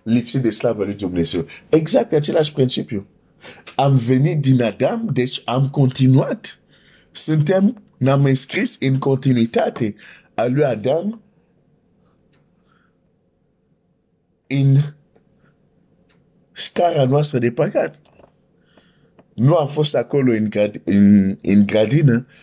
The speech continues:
dar fiind urmașii lui, eh, păcatul s-a transmis mai departe. La generație, până astăzi, fiecare copil care se naște se înscrie în această continuitate.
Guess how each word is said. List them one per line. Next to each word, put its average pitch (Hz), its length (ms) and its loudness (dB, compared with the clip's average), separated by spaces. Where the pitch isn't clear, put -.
dar 113 480 -2
fiind 160 460 -4
urmașii 123 640 0
lui, 135 320 0
eh, - 400 -2
păcatul 208 640 2
s-a - 220 0
transmis 151 680 0
mai 156 200 2
departe. 165 500 -4
La 123 160 0
generație, 151 840 0
până 247 260 -2
astăzi, 139 560 -2
fiecare 170 420 -2
copil 139 300 -2
care 151 200 2
se 135 160 -4
naște 165 460 -2
se - 220 -6
înscrie 147 420 0
în 165 80 -4
această 151 440 0
continuitate. 135 880 -2